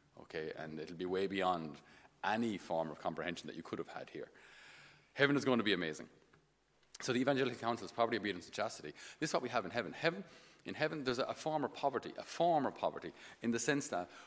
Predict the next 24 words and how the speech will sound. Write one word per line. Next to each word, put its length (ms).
we 120
have 180
everything 500
and 160
we 100
have 300
nothing. 240
We 100
have 120
everything 320
that 100
we 80
have 80
God, 300
so 120
we 60
lack 200
nothing. 320
So 120
everything 240
else 180
is 60
just 180
unimportant. 640